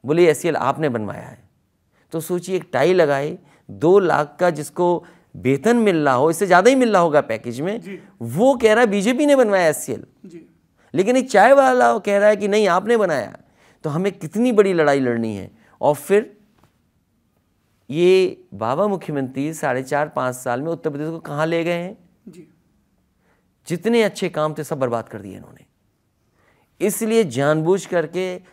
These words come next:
Speaker 1: समाजवादियों पे ये आरोप लगाते हैं, ये परसेप्शन क्रिएट करते हैं। हमें तो बड़े पुलिस के अधिकारी बोलते हैं
Speaker 2: हम्म।
Speaker 1: कि किसी घटना के बारे में जब जानकारी जो एसओ दे देता है, वही डीजीपी बोलता है।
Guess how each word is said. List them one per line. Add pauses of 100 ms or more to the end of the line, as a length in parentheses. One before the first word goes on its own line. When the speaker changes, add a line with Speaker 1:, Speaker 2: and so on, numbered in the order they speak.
Speaker 1:
समाजवादियों
पे
ये
आरोप
लगाते
हैं, (460)
ये
परसेप्शन
क्रिएट
करते
हैं। (240)
हमें
तो
बड़े
पुलिस
के
अधिकारी
बोलते
हैं (280)
Speaker 2:
हम्म। (140)
Speaker 1:
कि
किसी
घटना
के
बारे
में
जब
जानकारी
जो
एसओ
दे
देता
है, (840)
वही
डीजीपी
बोलता
है।